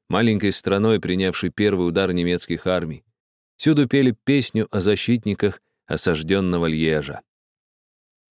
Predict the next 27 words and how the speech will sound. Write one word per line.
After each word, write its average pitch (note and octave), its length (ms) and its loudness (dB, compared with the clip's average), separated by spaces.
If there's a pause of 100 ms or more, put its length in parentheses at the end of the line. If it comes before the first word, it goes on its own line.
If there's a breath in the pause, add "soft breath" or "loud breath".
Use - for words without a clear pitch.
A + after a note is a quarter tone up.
Бельгия D3 400 2
была C3 240 2
разбита A#2 480 2
вдребезги G#2 640 0
в D#2+ 100 -6
два-три F#2 400 -2
дня. D2+ 340 -8 (640)
Над A2 140 0
ней C#3 180 2
сиял B2 340 2
ореол A#2 300 4
мученичества. A2+ 840 -2 (300)
Готические A2+ 800 0
кружева G2 540 2
её F#2+ 260 2
ратуш G#2+ 480 -2
и E2+ 60 -4
соборов G#2 580 0 (400)
обрушились A2 680 2
и G2+ 60 0
перетёрлись G2+ 720 0
в - 100 -16
пыль B2 240 2
под - 160 -6
сапогами G2 600 -2
немецких F2+ 580 -4
солдат E2 500 -4